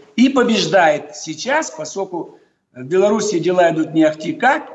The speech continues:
и много ошибок уже сделал Лукашенко. Тогда он был очень популярен. Девяносто восьмой, девяносто девятый, две тысячи, две тысячи второй, две тысячи. Щас он уже, как бы, популярность его, э, упала, проблем экономических много.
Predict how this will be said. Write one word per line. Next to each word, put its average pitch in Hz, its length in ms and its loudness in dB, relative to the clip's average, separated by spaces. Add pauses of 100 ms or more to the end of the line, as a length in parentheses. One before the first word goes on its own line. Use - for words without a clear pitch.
(360)
и 160 300 2
много 165 380 0
ошибок 175 420 -2
уже 151 160 -2
сделал 160 320 0
Лукашенко. 156 600 -2 (100)
Тогда 208 160 4
он 233 80 2
был 233 280 -4 (180)
очень 214 500 -6
популярен. 208 600 0 (380)
Девяносто 180 460 -10
восьмой, 180 460 -4
девяносто 170 400 -6
девятый, 175 480 2
две 160 220 -2
тысячи, 180 380 -2
две 160 140 -2
тысячи 180 400 -2
второй, 180 320 2
две 175 80 -10
тысячи. 139 240 -10 (380)
Щас 311 320 0
он 220 100 -2
уже, 202 480 -4 (480)
как 170 220 -2
бы, 170 100 -2
популярность 180 640 0
его, 160 240 -2
э, - 340 -12
упала, 214 600 0
проблем 175 500 -6
экономических 160 580 -6
много. 220 480 0